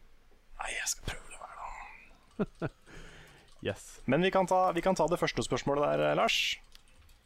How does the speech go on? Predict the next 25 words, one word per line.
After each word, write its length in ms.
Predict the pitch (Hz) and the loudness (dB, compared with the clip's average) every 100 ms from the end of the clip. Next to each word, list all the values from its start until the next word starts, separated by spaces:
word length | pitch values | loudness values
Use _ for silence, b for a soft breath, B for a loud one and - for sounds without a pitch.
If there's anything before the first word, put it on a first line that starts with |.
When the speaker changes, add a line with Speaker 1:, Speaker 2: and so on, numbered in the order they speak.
| - 131 | -12 -2
Speaker 2:
Eh, 840 | 131 131 123 123 123 120 120 120 123 | 0 2 2 0 0 0 0 0 0
jeg 80 | 127 | 0
hadde 160 | 131 123 | -2 -4
tenkt 200 | 117 - | -6 -4
fra, 140 | 117 113 113 113 113 - - | -2 -2 -2 -4 -6 -8 -6
fra 140 | 120 | -4
Sinfor. 380 | 113 98 170 208 - - _ _ - | -4 -4 -4 -4 -10 -20 _ _ 0
Speaker 1:
Ja. 260 | 117 139 - - b b b b 135 | 4 4 4 -2 b b b b 2
Speaker 2:
Men 140 | 190 | 4
har 120 | 185 | 4
ikke 140 | 208 226 | 2 0
vi 60 | - | 2
svart 220 | 123 - | 2 4
på 80 | 180 | 0
det 80 | 170 | 2
før? 240 | 120 135 117 - - - - - - - _ _ - _ - - - | 2 2 0 -14 -20 -20 -20 -20 -20 -20 _ _ -20 _ -20 -12 0
Speaker 1:
Ehm. 720 | 120 143 170 175 175 175 170 120 | 4 4 6 6 4 4 2 4
Speaker 2:
Det 120 | 147 | 6
har 120 | 160 | 6
vi 120 | 220 | 4
hatt 200 | 170 - | 0 0
i 40 | 175 | 0
en 80 | 175 | 2
annen 180 | 120 127 | 0 0
podcast. 440 | 95 147 202 | -2 -2 -4